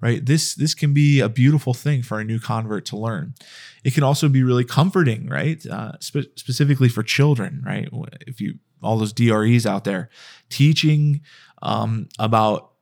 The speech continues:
guardian angels should be one of the top things that you do in your program. Um,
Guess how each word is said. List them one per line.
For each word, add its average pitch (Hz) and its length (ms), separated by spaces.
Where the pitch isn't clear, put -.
guardian 123 340
angels 117 380
should 117 320
be 151 240
one 123 260
of 135 200
the 117 120
top 123 380
things 127 320
that 110 100
you 110 200
do 113 340
in 101 140
your 101 120
program. - 540
Um, 104 460